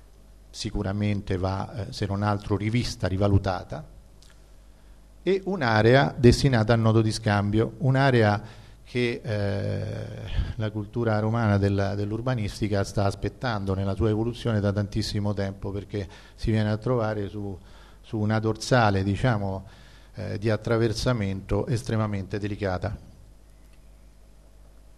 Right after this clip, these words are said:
Quello che vedete evidenziate in giallo è il primo nucleo di adesione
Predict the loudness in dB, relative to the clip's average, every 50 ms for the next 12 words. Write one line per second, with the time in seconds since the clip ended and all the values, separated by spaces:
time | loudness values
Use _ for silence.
0 | -20 -20 -20 -20 -20 -20 -20 -20 -20 -20 -6 0 6 8 10 12 10 12 12 10
1 | 10 10 8 8 8 6 6 6 6 6 6 6 6 4 4 4 4 4 4 6
2 | 4 2 2 2 0 0 2 2 4 4 6 6 6 6 8 8 8 8 6 6
3 | 4 2 2 2 0 0 2 4 6 6 6 6 6 6 6 4 4 4 4 4
4 | 4 4 4 4 4 4 4 4 4 4 2 2 2 2 2 2 2 0 0 -2
5 | -4